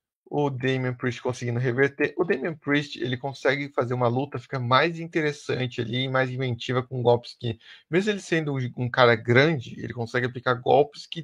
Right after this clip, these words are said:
teoricamente, não seriam do tamanho dele. Ele consegue trazer de um âmbito muito geral e, é, denso, assim, ó, que deixa um nível foda de combate. A Rhea também. A Rhea, sem palavras, ela, pra mim,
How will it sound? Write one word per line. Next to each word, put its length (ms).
teoricamente, 580
não 100
seriam 360
do 60
tamanho 320
dele. 300
Ele 100
consegue 300
trazer 320
de 100
um 160
âmbito 300
muito 320
geral 460
e, 240
é, 140
denso, 440
assim, 160
ó, 40
que 200
deixa 400
um 180
nível 320
foda 400
de 160
combate. 520
A 80
Rhea 260
também. 360
A 80
Rhea, 220
sem 240
palavras, 500
ela, 180
pra 160
mim, 240